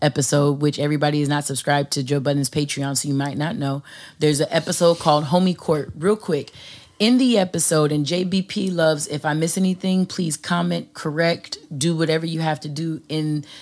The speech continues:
the YouTube comments. If I clip this up, we could do this on the Raise It Up Y page at R A I S E I T U P W Y on Instagram and everywhere you can find Raise It Up Y,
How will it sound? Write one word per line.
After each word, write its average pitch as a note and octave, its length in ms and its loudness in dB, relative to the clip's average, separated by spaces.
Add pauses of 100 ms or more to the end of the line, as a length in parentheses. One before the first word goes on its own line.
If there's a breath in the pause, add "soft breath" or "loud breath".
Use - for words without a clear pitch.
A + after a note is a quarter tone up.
(120)
the C#3+ 160 0
YouTube D#3 400 -2
comments. D3+ 600 0 (420 loud breath)
If E3 160 2
I D3 100 4
clip G3 280 0
this F#3 200 2
up, E3+ 220 0 (100)
we D#3+ 100 -6
could D#3+ 120 -6
do D#3 100 2
this D3+ 140 0
on D3+ 100 4
the C#3+ 80 2
Raise D3 240 4
It D3 80 4
Up D#3 180 2
Y D3 260 2
page E3 500 0
at E3 260 0
R D#3 180 2
A D#3+ 140 2
I D3+ 200 -2
S D3 280 -2
E D#3+ 240 -2
I D3 140 -2
T - 180 -2
U D3+ 240 -2
P D#3+ 240 -4
W C#3+ 440 -4
Y D3+ 300 0
on D3 140 -2
Instagram D#3 760 -2
and F#3+ 180 0
everywhere D3 380 0
you C3+ 120 -2
can C3+ 160 -4
find C#3 360 -4 (340 loud breath)
Raise D3 240 0
It C#3+ 60 -2
Up C#3+ 180 -4
Y, C#3 380 -4